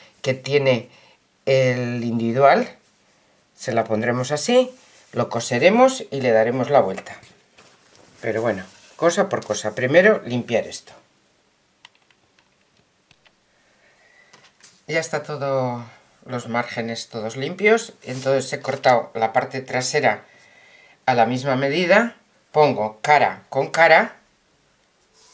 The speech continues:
Y voy a pasar un pespunte todo alrededor,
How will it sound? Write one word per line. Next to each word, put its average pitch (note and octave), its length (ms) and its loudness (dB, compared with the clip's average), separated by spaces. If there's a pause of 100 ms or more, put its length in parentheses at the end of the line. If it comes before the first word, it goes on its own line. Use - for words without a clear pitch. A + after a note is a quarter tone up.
(1200)
Y F3+ 120 -2
voy C3+ 160 4
a C3 80 2
pasar C3 280 -2
un C3 100 -6
pespunte C3+ 440 -8
todo B2 220 -4
alrededor, D#3+ 580 2